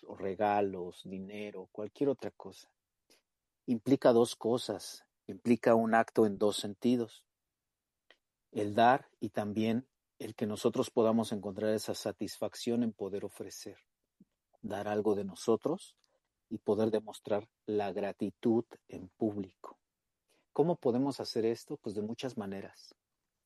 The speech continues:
Lo podemos hacer a través de un acto, a través de una contención, de poder modelar nuestro carácter, a través de no ofender, no lastimar, pero también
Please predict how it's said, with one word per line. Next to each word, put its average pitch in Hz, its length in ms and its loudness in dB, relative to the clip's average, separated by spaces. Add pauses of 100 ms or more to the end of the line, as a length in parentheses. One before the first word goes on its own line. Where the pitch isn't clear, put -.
(160)
Lo - 140 -2
podemos 110 460 2
hacer 107 440 -2 (540)
a 101 100 -6
través 101 580 0
de 90 120 -4
un 92 160 -8
acto, 107 640 -6
a 101 100 -10
través 98 480 -4
de 92 300 -8
una 98 220 -16
contención, 92 920 -10
de - 100 -10
poder - 520 -8 (280)
modelar 92 520 -8
nuestro - 320 -18
carácter, 85 640 -12 (640)
a - 100 -4
través 104 640 2
de 90 800 -4
no 104 680 -4 (260)
ofender, 190 760 -2
no 202 140 -4
lastimar, - 680 -4 (640)
pero 120 180 6
también 120 520 6